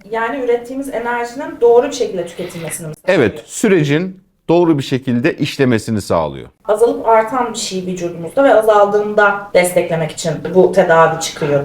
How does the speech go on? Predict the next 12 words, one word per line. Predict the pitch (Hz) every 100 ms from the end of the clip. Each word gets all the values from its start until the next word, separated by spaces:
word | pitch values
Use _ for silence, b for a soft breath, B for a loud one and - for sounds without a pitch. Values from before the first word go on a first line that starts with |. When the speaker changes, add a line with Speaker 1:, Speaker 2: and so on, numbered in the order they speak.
| -
Speaker 2:
Aslında | 165 175 - 156 151 185 185 101
yaşlanmakla | 123 147 - 160 160 170 165 131 139 139 123
vücudumuzdaki | 143 147 135 135 131 139 147 139
nat | 147 -
seviyeleri | 127 117 110 107 127 160 123
düşer. | 110 95 78
Yaşlanmanın | 95 110 110 127 127 131 139 147
kendisi | - 135 131 123 131 156
zaten | 139 113 101 104 92
hastalıklara | 113 - 104 98 - 98 90
zemin | 92 90 87
hazırlar. | 92 87 90 98 160